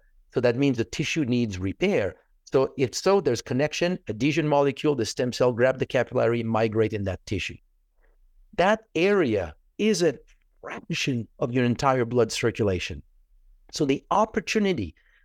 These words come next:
that stem cells have to go in that area, and that can become quickly saturated when you inject, let's say, a hundred million stem cells.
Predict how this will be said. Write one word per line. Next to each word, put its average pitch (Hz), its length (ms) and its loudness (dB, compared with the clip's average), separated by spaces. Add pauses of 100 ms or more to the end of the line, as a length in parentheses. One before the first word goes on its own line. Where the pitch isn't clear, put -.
that - 180 -2
stem 165 260 0
cells 135 320 0
have 107 460 -4 (460)
to - 120 -2
go 127 240 2
in 190 140 2
that 160 180 2
area, 131 540 2 (380)
and 131 360 0
that 139 220 0
can 151 260 0 (160)
become 123 400 0 (140)
quickly - 340 -2
saturated 104 880 -2
when 104 180 0
you 117 120 0
inject, 110 360 0
let's 101 160 -4
say, 123 140 -2 (260)
a 113 60 -2
hundred 131 300 0
million 160 440 2
stem 98 280 -4
cells. - 400 -10